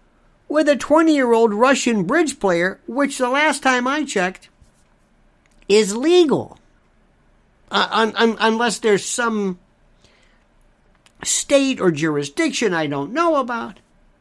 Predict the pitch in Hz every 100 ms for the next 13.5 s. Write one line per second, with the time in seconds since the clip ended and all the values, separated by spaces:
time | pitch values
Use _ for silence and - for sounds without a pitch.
0 | _ _ _ _ _ _ _ _ _ _
1 | _ _ _ _ _ _ 294 330 330 339
2 | 294 269 - 220 214 196 269 294 277 370
3 | 359 - - - - _ _ _ _ _
4 | _ _ _ _ _ _ _ _ _ _
5 | _ - 156 190 311 370 302 202 165 143
6 | - 151 135 - 123 120 117 - 127 165
7 | - - _ 233 - 247 202 202 240 214
8 | 214 233 233 226 208 - _ 147 208 233
9 | - 233 226 - 349 359 - 233 202 160
10 | - 175 147 131 123 123 127 120 117 104
11 | 117 113 110 - 110 _ - _ _ _
12 | _ _ _ 160 190 302 370 320 185 151
13 | 113 127 117 -